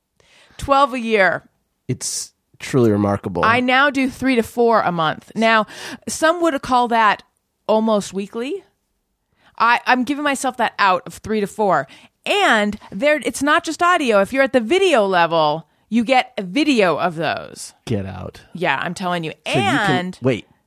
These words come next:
Speaker 2: So you get to see and hear simultaneously? Is that what you're saying?
Speaker 1: Well, if you wanna do it, you know, if you wanna be that basic, yeah. I would recommend watching it on mute and then lis-, just listening to it later.
Speaker 2: Jesus.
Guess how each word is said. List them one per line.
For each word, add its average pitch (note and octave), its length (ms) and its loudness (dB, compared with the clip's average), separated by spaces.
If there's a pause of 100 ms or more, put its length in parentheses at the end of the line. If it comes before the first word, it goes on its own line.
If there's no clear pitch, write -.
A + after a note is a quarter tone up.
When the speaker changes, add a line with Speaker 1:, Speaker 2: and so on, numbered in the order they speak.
(520)
Speaker 2:
So - 180 -4
you A#2 180 0
get A#2+ 420 0
to A#2+ 100 0
see C#3+ 720 0 (160)
and C3 240 4
hear C3 520 2 (240)
simultaneously? B2 1200 0 (920)
Is A2+ 60 -4
that B2 160 2
what A2+ 120 2
you're C#3+ 100 2
saying? D3 420 0 (760)
Speaker 1:
Well, B3+ 140 2
if A#3+ 140 -2
you A#3+ 80 -4
wanna G#3+ 220 0
do G3 200 -2
it, F3+ 300 -2
you F#3 120 -6
know, C3+ 340 -6 (1120)
if G3+ 100 -8
you A3 80 -2
wanna G#3 180 2
be F#3 220 -2
that F3 280 0
basic, E3 520 -6
yeah. B2+ 360 -6 (520)
I G3 140 0
would A#3 140 0
recommend F3 460 -2
watching E3+ 380 0
it E3 80 0
on D#3+ 200 0
mute E3 280 -2
and F3+ 160 -2
then F3+ 160 -2
lis-, G#3 140 -2
just G#3 260 -4
listening E3+ 400 -6
to E3+ 140 -6
it E3+ 100 -4
later. F3 300 0
Speaker 2:
Jesus. - 140 -14